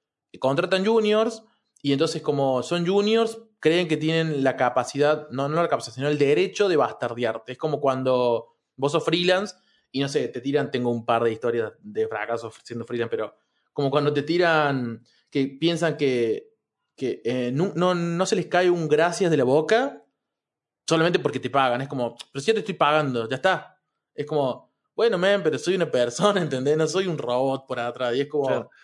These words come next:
Speaker 2: Sí, eh,
Speaker 1: Madre,
Speaker 2: a mí me
Speaker 1: boludo.
Speaker 2: parece que tienen, eh, eh, la, las empresas que dan, eh, mu-, no todas, pero muchas empresas que dan el primer laburo están en una posición, en, están en una postura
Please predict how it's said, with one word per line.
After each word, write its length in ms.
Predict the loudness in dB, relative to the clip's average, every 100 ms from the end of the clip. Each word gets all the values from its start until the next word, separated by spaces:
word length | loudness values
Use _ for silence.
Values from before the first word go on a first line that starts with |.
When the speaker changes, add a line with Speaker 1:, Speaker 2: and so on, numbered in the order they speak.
| -20 -20 _ -6
Speaker 2:
Sí, 120 | -2
eh, 160 | 2 2
Speaker 1:
Madre, 300 | 2 2 4
Speaker 2:
a 40 | 4
mí 60 |
me 0 |
Speaker 1:
boludo. 100 | 2
Speaker 2:
parece 260 | 2 0 -2
que 100 | -4
tienen, 280 | -4 -4 -2
eh, 200 | 0 -2
eh, 360 | -4 -4 -4 -4
la, 160 | -6 -8
las 200 | -10 -10
empresas 360 | -6 -6 -6 -10
que 140 | -6
dan, 560 | -4 -4 -6 -10 -14 -16
eh, 340 | -12 -10 -10 -14 -18 -14
mu-, 220 | -8 -6
no 160 | -4 -2
todas, 320 | 0 -2 -6
pero 140 | -10 -8
muchas 260 | -4 -2
empresas 300 | -2 -4 -4
que 60 | -4
dan 180 | -4 -6
el 140 | -8
primer 260 | -10 -8 -6
laburo 600 | -4 -4 -4 -2 -2 -4 _ _ _ _ -14
están 360 | -12 -6 -4
en 80 | -4
una 200 | -4 -4
posición, 1300 | -4 -6 -6 -8 -4 -4 -6 -8 -8 -10 -12 -18 -20 _ _ -16
en, 180 | -16 -12
están 420 | -14 -12 -10 -8
en 80 | -8
una 280 | -8 -10 -10
postura 640 | -12 -10 -4 -2 -2